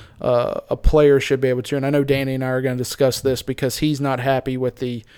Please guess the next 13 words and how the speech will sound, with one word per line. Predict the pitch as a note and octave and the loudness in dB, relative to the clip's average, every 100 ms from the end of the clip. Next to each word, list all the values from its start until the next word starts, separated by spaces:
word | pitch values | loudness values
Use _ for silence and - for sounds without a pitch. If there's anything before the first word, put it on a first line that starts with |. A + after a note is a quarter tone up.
| - - - - | -20 -20 -16 -6
new, | C#3 B2+ A#2 A#2 - - - | -2 0 0 -4 -10 -20 -4
uh, | A#2 G#2+ A2 G2 - _ _ _ _ | 0 0 -2 -6 -10 _ _ _ _
red | C3+ C3+ C#3 C#3 | -4 2 4 4
shirt | - C#3 B2+ | 2 2 2
rule, | B2+ C3 C3 | 0 2 2
or | C3 B2 | 2 0
as | - | 0
he | C#3 | -2
calls | - C3+ B2+ | 0 0 0
it, | A#2 | -2
a | A2+ | -2
transfer | - - D3 D3+ - - C3 A#2+ | -4 -2 0 0 -2 0 2 2
rule, | A#2 B2+ B2+ B2 B2+ | 2 0 0 0 -2